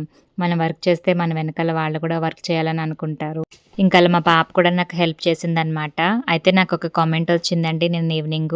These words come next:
ఫోర్ డేస్ నుంచి వీడియోస్ పెట్టట్లేదు ఏంటని. అసలు ఎంత హ్యాపీగా అనిపించిందంటే ఆ కామెంట్‌కి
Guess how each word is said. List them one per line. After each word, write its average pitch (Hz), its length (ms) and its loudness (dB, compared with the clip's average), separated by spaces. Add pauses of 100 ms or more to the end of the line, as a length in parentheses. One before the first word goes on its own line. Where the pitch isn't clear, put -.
ఫోర్ 165 260 2
డేస్ 156 240 -2
నుంచి 170 240 -2
వీడియోస్ 160 340 -4
పెట్టట్లేదు 160 560 -4
ఏంటని. 151 500 -4 (580)
అసలు 170 300 0
ఎంత 156 280 0
హ్యాపీగా 170 460 2
అనిపించిందంటే 170 760 0
ఆ 160 80 0
కామెంట్‌కి 156 640 -2